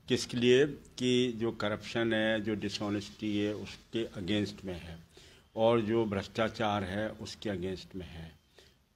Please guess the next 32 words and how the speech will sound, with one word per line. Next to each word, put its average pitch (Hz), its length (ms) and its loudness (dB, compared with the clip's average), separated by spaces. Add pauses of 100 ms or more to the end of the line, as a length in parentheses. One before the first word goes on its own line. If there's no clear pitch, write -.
और 113 500 2
देखिए, 117 380 2
गवर्नमेंट 110 460 4
की 123 120 0
जितनी 110 340 0
भी 135 120 2
स्कीमें 117 360 0
होती 107 400 0
हैं, 110 240 2
वो 107 180 -2
सफल 104 380 -4
होनी 107 260 0
चाहिए, 113 340 2 (520)
क्योंकि 104 180 -2
सरकार 110 600 0 (220)
बहुत 127 500 2 (240)
खर्चा 110 320 -2
करती 104 460 -4
है। 113 560 -2 (540)
जो 110 140 2
डाउनवर्ड 117 520 6
लोग 120 340 4
हैं, 110 280 2
जो 107 100 -2
डाउनट्रॉडन 107 600 2
लोग 104 340 0
हैं, 107 100 0
उनको 113 480 -4
अपलिफ्ट 101 440 -4
करने 92 320 -4
के 85 120 -10
लिए, 85 160 -10